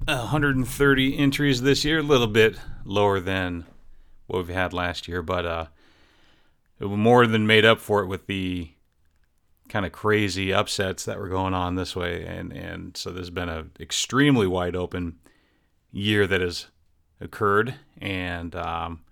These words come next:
in about an hour and a half or so, the first of the two Final Four games will tip off with Oklahoma taking on Villanova. It's kinda weird.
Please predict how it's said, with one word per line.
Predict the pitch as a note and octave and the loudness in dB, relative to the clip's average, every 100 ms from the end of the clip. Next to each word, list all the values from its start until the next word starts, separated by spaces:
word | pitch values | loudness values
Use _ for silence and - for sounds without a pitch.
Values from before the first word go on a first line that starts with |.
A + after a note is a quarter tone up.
| _ _ _ | _ _ _
in | - F2 | -10 -4
about | F2+ F#2+ | 2 2
an | F#2+ | 4
hour | G#2 G2+ | 4 6
and | G2 | 2
a | |
half | F2+ G#2+ F#2+ | 0 -2 -2
or | F#2 | -4
so, | A2+ A2 | 0 0
the | F#2 | 0
first | - A2+ G#2 - _ _ _ _ _ _ _ _ | -2 0 -2 -8 _ _ _ _ _ _ _ _
of | - G#2 | -8 -4
the | A2+ | 0
two | C#3 | 0
Final | B2 C3 A#2 | 4 6 6
Four | A#2+ A2+ | 6 4
games | A2 G#2+ | 4 0
will | G2+ | -2
tip | G2 A#2+ G#2 | -2 0 2
off | A2 A2 G#2 - | 4 2 2 -2
with | F#2+ F#2 F2 - | -2 -2 -4 -6
Oklahoma | G2+ G2 G#2 G2 | -4 0 0 0
taking | F#2 G2 F#2+ F#2 | 0 -2 -2 -4
on | F2 | -4
Villanova. | F#2 F#2 F#2+ G2 F#2 - - - | -4 -2 -2 -2 -4 -10 -20 -6
It's | |
kinda | - - | 4 6
weird. | B2+ E3 A2+ G2 G#2+ | 8 8 8 4 -4